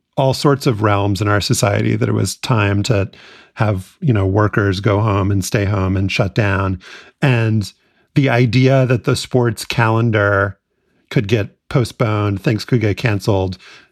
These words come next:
things could happen for the first time since World War Two, that the Olympics could get, like, the idea that this stuff that seemed like it was permanent and in cement and nothing could happen,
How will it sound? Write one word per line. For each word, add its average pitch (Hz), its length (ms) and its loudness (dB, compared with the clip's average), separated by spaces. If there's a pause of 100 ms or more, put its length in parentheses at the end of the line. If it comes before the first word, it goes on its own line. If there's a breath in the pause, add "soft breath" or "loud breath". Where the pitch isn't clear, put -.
things 120 280 0
could 139 160 -8
happen 117 380 0
for 123 120 -2
the 104 100 -2
first 110 260 -4
time 107 180 -2
since - 240 -4
World 113 220 0
War 120 160 2
Two, 123 480 0 (340 soft breath)
that 110 160 -10
the 131 140 2
Olympics 160 480 0
could 123 160 0
get, 127 160 -6
like, 147 260 0 (360 soft breath)
the 147 120 4
idea 147 400 2
that 139 160 0
this 131 160 -2
stuff 120 300 -2
that 110 180 0
seemed 117 560 0
like 107 160 0
it 127 60 0
was 104 180 0
permanent 110 500 0
and 107 80 -2
in 104 120 -2
cement 107 360 -2
and 101 120 -4
nothing 107 260 -4
could 107 140 -4
happen, 107 500 -2